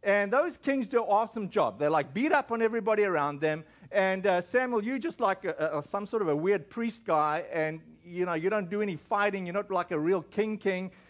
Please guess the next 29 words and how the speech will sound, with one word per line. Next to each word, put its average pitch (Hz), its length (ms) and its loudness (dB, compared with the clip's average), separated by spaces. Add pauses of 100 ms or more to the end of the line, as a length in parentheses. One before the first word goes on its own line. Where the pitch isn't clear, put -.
(120)
And 175 220 -2
we 233 80 0
wanna 220 220 2
be, 190 140 0
like, 160 200 2 (260)
victorious 202 720 0
and 151 120 -10
champion, 202 460 -2
and 156 100 -4
we 208 80 -2
wanna 196 220 -2
be 170 120 -2
mighty, 196 540 0 (460)
and 180 200 2
we 226 120 0
want 233 180 2
a 185 40 0
king 220 260 -2
like 175 240 0
that." 202 340 2 (100)
And, 165 280 -2 (840)
and 190 240 0
Samuel's 254 460 2
a 208 60 2
little 202 260 2 (160)
miffed, 202 480 0 (100)
and 175 160 -2
he's 175 320 -2
like, 170 220 2